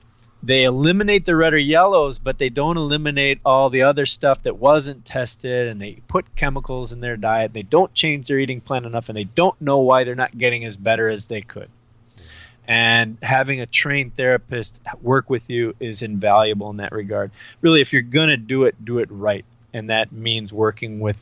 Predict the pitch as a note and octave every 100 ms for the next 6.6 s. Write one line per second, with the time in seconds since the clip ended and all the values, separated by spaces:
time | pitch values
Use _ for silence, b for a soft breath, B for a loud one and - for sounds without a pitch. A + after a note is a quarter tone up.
0 | _ _ A#2 A#2 A2 - A#2+ A2+ G#2 G#2
1 | G2+ G#2 G#2+ G#2+ G2+ - - - A2+ G#2+
2 | G2 G2+ - G#2 - G2+ G2 G#2 G2+ G2+
3 | - G2+ G2 - B B _ - G#2 B2+
4 | C#3 G2+ B B B2 A#2 B2 A#2 A#2 B2+
5 | B2+ A#2+ A2 - B2 B2+ B2+ A#2+ A#2+ G#2+
6 | - C3 C3 - _ _